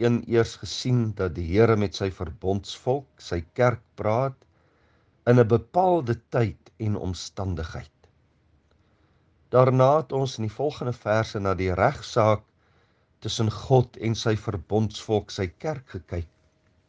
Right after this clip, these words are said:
Vanoggend kom ons by vers vyf tot nege, wat eintlik uit twee dele bestaan.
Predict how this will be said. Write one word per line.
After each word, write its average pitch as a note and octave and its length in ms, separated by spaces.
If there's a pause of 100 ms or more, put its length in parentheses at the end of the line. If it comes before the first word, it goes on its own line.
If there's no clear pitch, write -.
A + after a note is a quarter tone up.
(760)
Vanoggend A2+ 440
kom A2+ 180
ons A2+ 160
by G#2+ 220
vers F#2+ 560
vyf A#2+ 300 (400)
tot E2 220
nege, G#2 600 (880)
wat A2+ 160
eintlik D3+ 340
uit C3 260
twee D#3+ 380
dele G#2 300
bestaan. E2 560